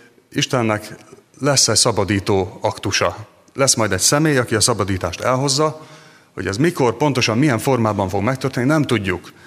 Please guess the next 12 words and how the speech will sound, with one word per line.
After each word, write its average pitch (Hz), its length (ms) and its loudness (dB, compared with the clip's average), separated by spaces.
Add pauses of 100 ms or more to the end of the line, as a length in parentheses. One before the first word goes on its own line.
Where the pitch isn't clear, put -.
(420)
De 123 160 -6
nagyon 120 260 2
világosan 107 520 0
beszél 107 300 -2
erről 104 260 0
a, 101 160 -2 (440)
erről 98 320 -2
az 104 260 -4
Isten 98 220 -2
kijelentett 90 420 -4
igéje, 135 340 0
hogy 117 220 -2